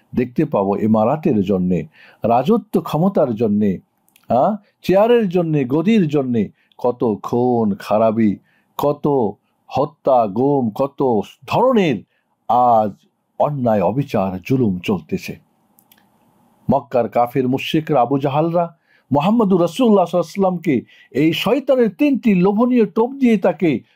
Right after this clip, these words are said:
প্রলোভন দেখিয়েছিল। "মোহাম্মদ, তুমি সুন্দরী নারী চাও, আরবের সর্বশ্রেষ্ঠ তোমাকে সুন্দরী নারী দেব।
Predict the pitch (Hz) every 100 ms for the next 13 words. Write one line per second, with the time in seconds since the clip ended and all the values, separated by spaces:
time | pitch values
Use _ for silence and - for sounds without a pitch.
0 | _ 175 202 254 302 233 180 - 165 160
1 | 117 92 - _ _ _ _ _ _ _
2 | 110 165 196 156 190 175 151 - 165 175
3 | 180 180 160 190 185 208 202 - 165 180
4 | 180 - 196 190 - 202 - 208 190 165
5 | 147 - 170 147 127 110 98 95 82